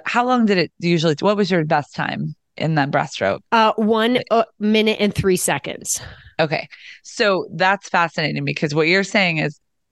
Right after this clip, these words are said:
Speaker 1: you were literally visualizing the entire race and you could do it in one minute, right?
Speaker 2: Yes.
Speaker 1: Versus an Ironman is ten hours, right? So you can't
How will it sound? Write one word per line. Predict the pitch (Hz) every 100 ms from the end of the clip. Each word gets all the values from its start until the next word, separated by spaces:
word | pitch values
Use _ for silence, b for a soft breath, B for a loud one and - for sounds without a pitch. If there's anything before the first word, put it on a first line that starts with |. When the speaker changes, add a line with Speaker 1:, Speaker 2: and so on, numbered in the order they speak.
| _ -
Speaker 1:
you | 170 208
were | 202 180
literally | 170 175 180 190 175
visualizing | 160 156 165 147 147 151
the | 143
entire | 139 156 139 143
race | 139 123 156 - -
and | - 156
you | 147
could | 156
do | 147 147
it | 139
in | 143
one | 151 120 151
minute, | 135 110
right? | - 139 165 - _ B B
Speaker 2:
Yes. | - 175
Speaker 1:
Versus | - 190 185 165
an | 165 -
Ironman | 247 285 262 202 165 151 151 156 -
is | 151
ten | - 175 175
hours, | 151 151 - 156
right? | 165 -
So |
you | 214 220 285
can't | - - 262 247 190 -